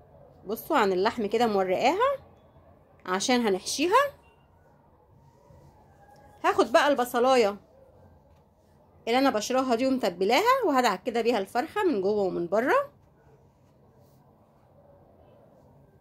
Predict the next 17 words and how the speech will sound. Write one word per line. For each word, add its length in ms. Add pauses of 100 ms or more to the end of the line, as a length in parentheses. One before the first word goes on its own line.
(1200)
دي 120
طبعا 300
بتديها 420
طعم 280
حلو. 380 (1500)
انا 220
هنا 100
خلصت 500
خلاص 340
الفراخ، 580 (260)
تبلتهم 540
كلهم 600 (380)
بالبصل 680
والملح 400
والفلفل 480
وجوز 300
الطيب، 380